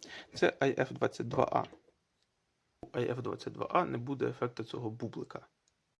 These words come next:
У висновку, це дійсно непоганий ліхтар, я б навіть сказав, хороший, і відчутна еволюція порівняно з іншими моделями попередніми.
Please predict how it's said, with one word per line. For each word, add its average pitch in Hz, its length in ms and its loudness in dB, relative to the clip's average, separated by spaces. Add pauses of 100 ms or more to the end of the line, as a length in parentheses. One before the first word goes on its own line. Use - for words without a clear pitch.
(360)
У 151 100 4
висновку, 127 500 -4 (580)
це 127 180 -2
дійсно 123 380 -4
непоганий 113 460 -4
ліхтар, - 380 -4 (160)
я 120 80 0
б 120 60 -6
навіть 110 140 -4
сказав, - 280 -6
хороший, 165 460 -2
і 127 260 -6
відчутна 127 520 -6
еволюція 117 600 -4
порівняно 107 540 -8
з 113 140 -12
іншими 113 320 -10
моделями 107 460 -6
попередніми. - 560 -12